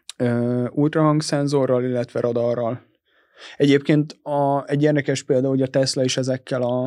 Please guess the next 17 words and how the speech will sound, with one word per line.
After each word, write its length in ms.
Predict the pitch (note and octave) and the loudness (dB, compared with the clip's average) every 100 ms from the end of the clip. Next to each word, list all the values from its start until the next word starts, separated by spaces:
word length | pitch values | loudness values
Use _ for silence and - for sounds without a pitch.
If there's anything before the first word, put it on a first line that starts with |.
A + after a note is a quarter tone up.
| C3 _ _ - | -6 _ _ -8
a 480 | B2 B2+ B2 B2 C3+ C#3+ | -6 -4 -4 -6 -8 -8
szenzorokkal 720 | - C#3 C3 C3 C3 D3 B2 | -4 -2 0 -2 -2 -2 -2
dolgozik, 580 | B2+ C3 D3+ D3+ E3 E3 - - | -2 -2 -2 -2 -6 -8 -20 -2
pont 260 | D3 C3 | 0 0
emiatt 480 | C3 B2+ B2 B2+ - | 0 -2 -4 -6 -4
is, 180 | D3 D3+ | -2 -2
mert, 320 | C#3 B2+ B2 - - D#2 | -2 -2 -4 -8 -18 _
mert 260 | B2 B2 C3 _ | -6 -6 -8 _
ott 220 | C#3+ C#3+ | -6 -4
is 120 | C#3 | -6
az 100 | C3+ | -6
a 40 | C3+ | -6
filozófia, 640 | D3 C#3 C3+ D3+ D3 C#3 | -4 -4 -2 -2 -2 -2
hogy 180 | C3 C3 | 0 0
minél 440 | C#3 C3+ B2 B2+ - - - - - _ _ | -2 -2 -2 -4 -8 -20 -20 -20 -20 _ _
kisebb 340 | - C#3+ C#3 | -2 0 0
darabszámú 760 | C3 B2+ B2 - C3+ B2+ C3 C3 | 0 0 0 0 -2 0 0 -2